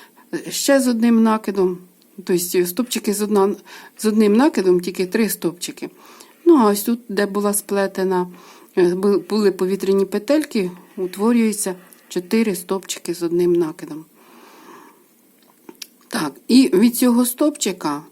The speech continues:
це початок. Але якщо йдуть отакі довгі, да, такі довгі йдуть,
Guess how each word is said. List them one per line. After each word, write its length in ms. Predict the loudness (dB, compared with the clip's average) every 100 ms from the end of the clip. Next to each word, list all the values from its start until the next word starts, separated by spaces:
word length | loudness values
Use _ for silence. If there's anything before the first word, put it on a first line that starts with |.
| -2
це 160 | -2
початок. 760 | 2 0 -2 -6 -8 -16 -20 -20 _ _ -20 -20 -20 -12 0
Але 140 | 4
якщо 540 | 4 4 0 0 -2 -2
йдуть 360 | -4 -4 -4 -4
отакі 400 | -6 -8 -8 -2
довгі, 460 | 0 0 -2 -8
да, 400 | -8 -4 -2 -2 -6 -14
такі 280 | -18 -8 -4
довгі 400 | 0 0 -2 -6
йдуть, 440 | -6 -8 -12 -16